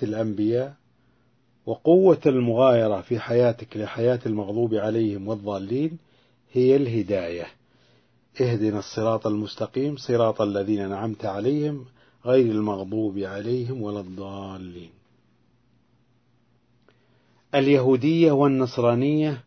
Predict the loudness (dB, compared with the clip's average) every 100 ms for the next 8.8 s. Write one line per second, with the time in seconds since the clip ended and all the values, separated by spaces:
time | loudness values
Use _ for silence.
0 | _ _ _ _ _ _ _ _ -2 2
1 | 4 4 4 4 0 -2 -12 0 2 2
2 | 0 -2 -2 -2 -2 -2 0 0 0 0
3 | -2 -4 -8 -8 -2 0 0 -2 -6 -6
4 | -6 -8 -14 _ _ _ _ _ _ _
5 | _ -6 -2 -2 -2 -2 -2 -4 -6 -6
6 | -10 -14 -20 -20 -20 _ _ _ _ _
7 | _ _ -2 0 2 6 6 4 2 2
8 | 0 -2 -2 0 0 0 -4 -8